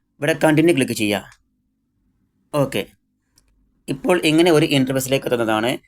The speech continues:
ഇത് നമുക്ക് ആവശ്യമില്ല, അത് ഫ്രീ ആയിട്ട് കൊടുക്കേണ്ട കാര്യമല്ല. നമുക്ക് മേലെ കാണുന്ന ഈ into എന്നുള്ള ബട്ടൺ ഇല്ലേ, ദാ ഇടത്ത ഭാഗത്ത് കാണുന്നത് into മേലെ, അത് ക്ലിക്ക് ചെയ്യുക. ഓക്കെ, ഇപ്പോൾ ഒരു ഫ്രേസിലേക്ക് എത്തില്ലേ, ഇന്റർഫേസിലേക്ക് എത്തി. ഇവിടെ കുറേ സാമ്പിൾസ് ഉണ്ട്.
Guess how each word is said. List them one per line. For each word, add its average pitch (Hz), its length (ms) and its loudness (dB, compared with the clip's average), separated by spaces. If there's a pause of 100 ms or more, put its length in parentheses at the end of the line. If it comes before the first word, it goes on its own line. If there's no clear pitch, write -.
(160)
ഇത് 147 140 -10
നമുക്ക് 156 220 2
ആവശ്യമില്ല, 127 460 0
അത് 123 180 0
ഫ്രീ 131 200 -2
ആയിട്ട് 123 200 0
കൊടുക്കേണ്ട 123 280 -2
കാര്യമല്ല. 117 500 -2
നമുക്ക് 120 380 -4 (520)
മേലെ 147 300 2
കാണുന്ന 139 340 2 (100)
ഈ 143 100 2 (120)
into 151 340 4
എന്നുള്ള 131 340 2
ബട്ടൺ 120 340 -4
ഇല്ലേ, 98 180 -6 (500)
ദാ 131 120 -4 (180)
ഇടത്ത 135 260 -2
ഭാഗത്ത് 143 220 2
കാണുന്നത് 131 240 0
into 127 280 0
മേലെ, 127 280 -2 (640)
അത് 151 120 -4
ക്ലിക്ക് 147 260 -2
ചെയ്യുക. 98 240 -4 (460)
ഓക്കെ, 139 260 -2
ഇപ്പോൾ 165 260 -2 (160)
ഒരു 147 140 0
ഫ്രേസിലേക്ക് 127 480 0
എത്തില്ലേ, 107 240 -8 (260)
ഇന്റർഫേസിലേക്ക് 123 540 -4
എത്തി. 107 160 -8 (680)
ഇവിടെ 143 140 -2
കുറേ 143 240 0
സാമ്പിൾസ് 131 520 0
ഉണ്ട്. 110 220 0